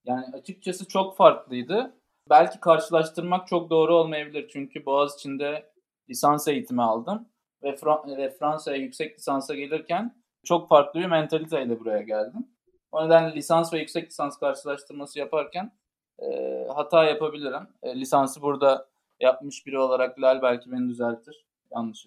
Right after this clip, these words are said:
söylediğim konularda. Ancak Boğaziçi'nde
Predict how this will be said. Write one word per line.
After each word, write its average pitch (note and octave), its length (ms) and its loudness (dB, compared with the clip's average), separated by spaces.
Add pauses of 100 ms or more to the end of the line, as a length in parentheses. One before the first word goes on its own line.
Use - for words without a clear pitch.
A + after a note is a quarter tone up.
söylediğim A2+ 420 -6
konularda. A2+ 680 -8 (600)
Ancak F3 400 0
Boğaziçi'nde G3+ 840 0